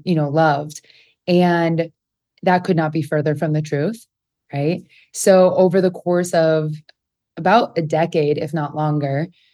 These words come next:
I struggled with, like, extreme disordered eating. Um, what I know now is body dysmorphia, did not see the body that I was in,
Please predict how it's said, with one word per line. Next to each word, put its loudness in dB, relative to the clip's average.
I 2
struggled 0
with, 0
like, -6
extreme 0
disordered -2
eating. 0
Um, -6
what 4
I 4
know 0
now 2
is 0
body -2
dysmorphia, -2
did 0
not 0
see -2
the 0
body 2
that 0
I 0
was 0
in, -6